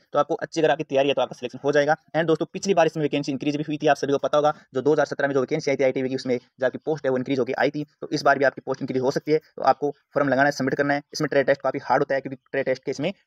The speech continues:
number मिलते हैं। हाँ दोस्तों, trade test के इसमें number मिलते हैं, तो आपको trade test पर भी काफ़ी ध्यान देना है, क्योंकि trade test में hard होता है, पचास number का होता है, और medical नॉर्मल होता है, तो documents तो आपको सभी को पता होगा, सबके पास है। तो आपको main focus रिटन exam वह आपका ट्रे test पे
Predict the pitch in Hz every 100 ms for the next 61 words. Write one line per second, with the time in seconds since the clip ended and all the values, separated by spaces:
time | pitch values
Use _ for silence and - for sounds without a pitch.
0 | 135 131 127 156 - 139 131 123 156 127
1 | 104 123 131 135 151 - _ 135 135 131
2 | 131 131 123 123 120 120 147 151 _ -
3 | 135 139 131 127 127 135 160 - - 147
4 | 196 _ _ _ 127 127 127 135 151 151
5 | 131 131 131 131 - 135 143 143 - _
6 | - 135 135 131 135 131 156 _ - 143
7 | 139 135 143 - _ _ _ _ - 127
8 | 127 139 139 147 _ 143 135 135 131 -
9 | 127 131 123 127 127 131 131 131 147 -
10 | 127 143 - _ 156 151 160 - _ -
11 | 165 156 156 - 139 151 143 131 135 _
12 | 127 143 127 131 127 123 120 147